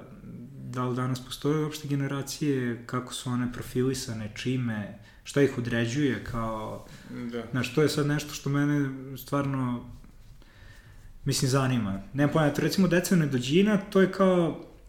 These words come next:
Speaker 1: neki roman koji se bavi nekom generacijom, ali nisam ja tu imao nikakvu težnju da pravim to kao glas generacije ili šta već. To je prosto roman o tom vremenu i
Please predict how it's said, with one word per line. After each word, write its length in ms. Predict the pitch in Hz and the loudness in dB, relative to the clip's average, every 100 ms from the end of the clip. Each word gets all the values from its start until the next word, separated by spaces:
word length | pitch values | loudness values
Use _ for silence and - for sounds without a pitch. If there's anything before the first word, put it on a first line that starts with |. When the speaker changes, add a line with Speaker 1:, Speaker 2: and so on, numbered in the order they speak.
| - - - - - - - - - - - | -20 -20 -20 -20 -20 -20 -20 -20 -20 -20 -4
Speaker 1:
neki 840 | 127 147 156 160 - 151 143 139 | 2 6 4 2 -2 2 6 6
roman 400 | 135 147 170 170 | 4 6 6 6
koji 180 | - 143 | 4 0
se 160 | - | 0
bavi 1080 | 127 143 151 139 143 139 131 127 127 123 120 | 0 2 4 4 2 2 2 2 2 2 0
nekom 720 | 120 123 131 123 - - 123 | -2 0 0 0 -4 -2 -2
generacijom, 1000 | 113 120 117 117 117 - - 156 147 135 | 0 2 2 0 -2 -2 2 2 2 2
ali 640 | 131 127 127 123 123 123 120 170 160 - - - - - - | 0 2 4 4 4 2 -4 -12 -14 -16 -18 -20 -20 -10 0
nisam 280 | 143 - | 0 2
ja 80 | 156 | 2
tu 140 | 151 151 | 4 4
imao 240 | 156 156 | 4 4
nikakvu 380 | 151 147 147 147 | 2 0 -4 -4
težnju 480 | - 151 147 147 135 | 4 6 8 6 2
da 120 | 131 | 2
pravim 460 | 131 - 131 120 113 | 0 0 2 2 0
to 180 | 104 107 | -2 -6
kao 220 | - 113 | -2 -2
glas 340 | 113 110 113 | 0 0 0
generacije 800 | 113 107 104 110 117 - 156 139 | -2 -2 -2 -2 -4 -2 2 2
ili 160 | 123 120 | 2 -2
šta 180 | - 123 | -4 -4
već. 360 | 107 98 - - | -4 -6 -12 -12
To 140 | - | 0
je 60 | 131 | 0
prosto 260 | 147 143 143 | 2 0 0
roman 260 | 143 147 | 2 0
o 60 | 123 | 0
tom 200 | - 127 | -2 -2
vremenu 460 | 123 127 127 127 120 | 0 0 0 0 0
i 260 | 117 113 | -2 -6